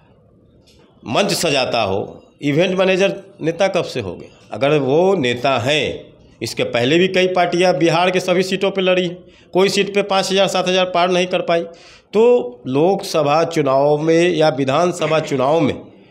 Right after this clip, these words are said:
प्रत्याशी काम के आधार पर वोट देती है, जनता प्रत्याशी को काम के आधार पर वोट देती है और सबको लोकतंत्र में चुनाव लड़ने का अधिकार है। पार्टी बनाने का, कई पहले भी पार्टियां बनी, आगे भी बनते रही, उससे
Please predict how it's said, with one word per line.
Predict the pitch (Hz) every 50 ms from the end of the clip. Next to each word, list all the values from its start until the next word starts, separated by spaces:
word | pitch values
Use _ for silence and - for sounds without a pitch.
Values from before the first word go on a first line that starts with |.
| _ _ _ _ _ _ -
प्रत्याशी | 110 - - - 127 135 139 135 135 - 175 196 196 190 - -
काम | 117 117 139 160 165 165
के | 147 - 139
आधार | 127 117 107 110 120 135 139
पर | 131 - 143 127 123 -
वोट | 95 98 113 110 -
देती | - 92 87 - - 101
है, | 95 - - - _ _ _ _ _ - 85
जनता | 92 101 117 117 120 120 143 147 151 147 - - - - - -
प्रत्याशी | - 120 107 - 123 120 120 - - 160
को | 147 151
काम | 135 - 120 127 151 165
के | 147 - 143
आधार | 123 117 127 135
पर | 123 127
वोट | 107 110 113 120 107
देती | 107 98 95 - 113
है | 110 127 156 180 208 202 - - - - - - - -
और | - 175
सबको | 147 - 185 190 175 - 220 233
लोकतंत्र | 226 220 220 220 214 220 226 220 214 214 220
में | 214 220 220 214 214
चुनाव | 214 202 202 202 214 214
लड़ने | 202 196 196 196 208 208
का | 202 202 190
अधिकार | 185 175 185 185 185 185 180
है। | 185 185
पार्टी | 185 - 165 - 180 190 185
बनाने | 185 180 175 175 180
का, | 180 180
कई | 170 - 160 175 180
पहले | 175 180 - 135 120 123 147 165
भी | 170
पार्टियां | 165 165 170 170 165 170 175 175 165
बनी, | 170 165 170 175
आगे | 170 151 123 117 147 156
भी | 160 160
बनते | 156 170 165 156 - 175
रही, | - 82 - -
उससे | - 143 - 175 175 -